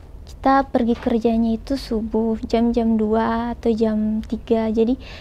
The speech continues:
kita harus ngatur jam tidur cepat supaya ada istirahat sampai subuh,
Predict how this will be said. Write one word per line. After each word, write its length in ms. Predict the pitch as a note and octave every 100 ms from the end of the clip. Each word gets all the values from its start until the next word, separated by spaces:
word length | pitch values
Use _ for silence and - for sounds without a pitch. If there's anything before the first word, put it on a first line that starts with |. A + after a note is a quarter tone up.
| -
kita 240 | C4+ C#4 C4+
harus 400 | C4 - - -
ngatur 640 | A#3+ A#3+ A#3+ B3+ C4 C4 A3+
jam 500 | B3 A#3+ A#3 A#3 - - - -
tidur 400 | A#3 G#3+ A#3+ B3+ C4
cepat 560 | B3+ - A#3+ C4 -
supaya 320 | - B3 A#3
ada 80 | A3+
istirahat 760 | A3+ - B3 A3+ A3 A3 C4 C#4+
sampai 720 | - B3 A#3 A#3 B3 C4 C#4 - - -
subuh, 640 | - - B3 G#3 A3+ C#4